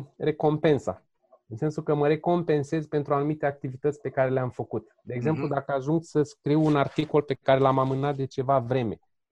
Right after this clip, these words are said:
Speaker 1: sau poate nu l-am amânat, dar am reușit să-l scriu și a ieșit foarte fain, sau am reușit să fac o postare foarte faină, mă recompensez în sensul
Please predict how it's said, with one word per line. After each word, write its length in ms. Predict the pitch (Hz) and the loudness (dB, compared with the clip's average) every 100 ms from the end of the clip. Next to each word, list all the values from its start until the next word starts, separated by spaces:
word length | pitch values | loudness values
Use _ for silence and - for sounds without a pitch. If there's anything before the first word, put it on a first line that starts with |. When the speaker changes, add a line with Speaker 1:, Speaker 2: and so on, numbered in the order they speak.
| _ | _
Speaker 1:
sau 140 | - 131 | -6 -4
poate 260 | 147 147 | -2 -2
nu 120 | 170 | 0
l-am 200 | 175 156 | 2 2
amânat, 340 | 143 131 120 107 | 2 0 -2 0
dar 240 | 131 135 143 131 | 2 2 0 -2
am 180 | - 143 | -4 -2
reușit 300 | 147 151 180 | 0 0 -4
să-l 200 | 165 175 | -4 -4
scriu 240 | 160 - 151 | -4 -4 -4
și 140 | 135 | -4
a 20 | |
ieșit 280 | 123 - 156 | -6 -6 -6
foarte 360 | 151 147 - 131 | -4 -4 -6 -8
fain, 340 | - 131 104 _ _ _ _ _ _ - _ _ _ | -4 -4 -4 _ _ _ _ _ _ -20 _ _ _
sau 120 | 123 | 2
am 60 | 127 | 4
reușit 320 | 131 127 180 | 4 2 -4
să 100 | - | -8
fac 260 | 160 160 - | -2 -2 0
o 40 | |
postare 440 | - 131 - 143 135 | -4 -6 0 0 2
foarte 500 | - 135 - 117 110 | 0 -2 -2 -2 -2
faină, 440 | - 147 175 202 _ _ _ _ | -2 -2 -2 -6 _ _ _ _
mă 140 | - 170 | 0 2
recompensez 760 | 202 180 175 165 147 - 180 | 2 2 0 0 -2 -2 -4
în 120 | 170 | -2
sensul 520 | 160 175 165 165 160 | -2 -2 -4 -2 -4